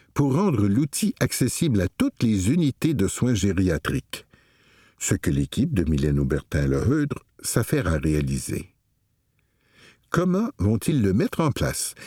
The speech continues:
avec toutes les coupes qui sont en train de se faire ? Je ne le sais pas, laisse-t-elle tomber. Selon l'Alliance du personnel professionnel et technique de la santé et des services sociaux,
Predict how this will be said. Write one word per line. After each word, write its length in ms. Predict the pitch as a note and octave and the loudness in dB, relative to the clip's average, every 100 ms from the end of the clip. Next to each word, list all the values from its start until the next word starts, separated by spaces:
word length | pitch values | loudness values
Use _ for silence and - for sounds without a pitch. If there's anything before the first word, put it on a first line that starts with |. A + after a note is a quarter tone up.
| - - | -14 -2
avec 300 | - B2+ B2+ _ | 0 0 -2 _
toutes 320 | - C4 - G#2 | -2 -2 0 0
les 180 | A#2+ B2 | 0 0
coupes 220 | - G#3 G3+ - | -2 -2 -2 -4
qui 140 | A#2 | -2
sont 320 | - B2+ B2 | 0 -2 -2
en 100 | G2+ | -4
train 200 | F2+ A#2 | -2 -2
de 40 | G#2+ | -2
se 140 | - | -4
faire ? 640 | D#2 - - - - - _ _ _ _ _ _ _ _ - | -4 -6 -8 -12 -16 -18 _ _ _ _ _ _ _ _ -4
Je 140 | A2 | 0
ne 80 | A#2+ | 2
le 80 | G2+ | 0
sais 180 | - | 0
pas, 180 | D#2 - _ _ _ _ _ | -2 -4 _ _ _ _ _
laisse-t-elle 360 | G2 F2 E2 C#2+ | -4 -2 -2 -2
tomber. 440 | - C#2 - - _ _ _ _ _ _ _ _ _ _ _ _ | -2 -4 -6 -12 _ _ _ _ _ _ _ _ _ _ _ _
Selon 380 | - - C#3 C#3+ | -4 0 2 2
l'Alliance 460 | A#2+ A2+ A2 A#2+ G2 | 2 2 2 2 0
du 100 | E2+ | 0
personnel 480 | F#2+ - F#2+ F#2+ F#2 | -2 0 0 2 0
professionnel 720 | D#2+ E2 F2+ - F2 F2+ D#2 | -2 -2 -2 0 2 2 0
et 60 | |
technique 520 | D#2 G#2+ - B2+ F3 - | 0 -2 0 -2 -2 0
de 80 | |
la 160 | E2+ D2+ | 0 0
santé 560 | - G#2 F#2+ - - - | 0 -2 -2 0 -4 -2
et 60 | |
des 120 | E2 | -2
services 380 | D#2 - C#2 D2+ | -2 -4 -4 -6
sociaux, 500 | - B2+ - F3+ G#3+ | -2 -2 -2 -2 -2